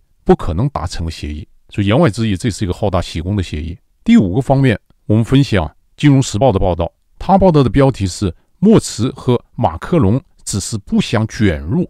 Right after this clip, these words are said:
川普的贸易战”。就这个协议，坦率来讲，对欧盟来讲是一个不平等的协议。欧洲要全面对美国开放市场，但是美国对欧洲征收百分之十五的这个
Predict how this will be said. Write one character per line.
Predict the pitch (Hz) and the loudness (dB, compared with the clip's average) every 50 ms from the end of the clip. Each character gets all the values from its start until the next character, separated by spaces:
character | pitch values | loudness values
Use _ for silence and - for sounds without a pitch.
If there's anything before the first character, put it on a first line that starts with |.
| - _ | -8 _
川 | - - 123 123 | -4 -2 -2 2
普 | 120 - - 78 | 2 0 0 0
的 | - | -4
贸 | 80 101 101 92 | -4 -2 -2 -2
易 | 90 87 | -2 -2
战”。 | - 107 104 - _ _ _ _ | -4 -4 -4 -4 _ _ _ _
就 | - 180 170 | 0 0 2
这 | - 294 285 208 | 4 4 4 4
个 | 143 107 | 4 2
协 | - - 98 98 | 0 0 -2 0
议， | 120 127 104 - - | 0 0 -2 -2 -4
坦 | - - 92 80 | -6 -6 -6 -4
率 | - 143 143 | -2 0 0
来 | 117 98 101 | 2 2 2
讲， | 95 95 87 82 - _ _ _ _ | 0 0 -2 -2 -4 _ _ _ _
对 | _ - 123 123 | _ 2 2 2
欧 | - 151 160 | 4 2 2
盟 | 180 160 131 | 4 4 4
来 | 110 95 101 | 2 2 2
讲 | 98 90 78 | 0 0 -2
是 | - - 117 | -2 -2 -2
一 | 107 | -2
个 | 98 | 0
不 | 92 - 113 | 0 -2 -4
平 | - - 107 131 | -4 -2 -4 -4
等 | 135 107 80 | -4 -4 -6
的 | 76 | -6
协 | - - - 82 87 | -10 -10 -8 -8 -6
议。 | 92 90 87 - _ _ _ _ _ | -6 -6 -8 -10 _ _ _ _ _
欧 | 139 156 | 2 2
洲 | 156 - 139 139 139 - - _ _ _ _ _ | 4 4 2 2 2 0 -4 _ _ _ _ _
要 | 135 120 | 0 0
全 | - - - - 104 | 0 0 -4 -2 0
面 | 143 139 120 | 2 2 2
对 | - 127 | 2 0
美 | 117 87 80 | 0 0 0
国 | 80 95 | -2 -4
开 | - - 120 131 | -2 0 0 0
放 | 123 123 104 | 0 0 -2
市 | - - 135 113 | -2 -4 -4 -6
场， | - - 92 78 - _ _ _ _ _ | -6 -8 -10 -12 -12 _ _ _ _ _
但 | - 123 120 | 2 2 2
是 | - 120 | 4 2
美 | 110 104 92 85 78 | 2 2 2 0 0
国 | 80 90 95 101 - _ _ _ _ _ | 0 -2 -2 -2 -4 _ _ _ _ _
对 | - 120 117 | 2 2 2
欧 | - 127 135 139 | 4 4 4 4
洲 | - 113 113 113 - - _ _ _ _ _ | 4 4 2 2 0 -2 _ _ _ _ _
征 | - 120 120 | 0 0 0
收 | 104 - 117 110 107 - _ _ _ _ | 2 0 0 0 0 -4 _ _ _ _
百 | - 80 76 | -4 -4 -2
分 | 90 | -4
之 | 104 | -6
十 | 98 - - 98 123 | -6 -6 -4 -2 -2
五 | 131 87 80 | -2 -2 -4
的 | 76 85 | -6 -6
这 | 85 - 87 | -8 -8 -6
个 | 87 85 78 | -6 -6 -8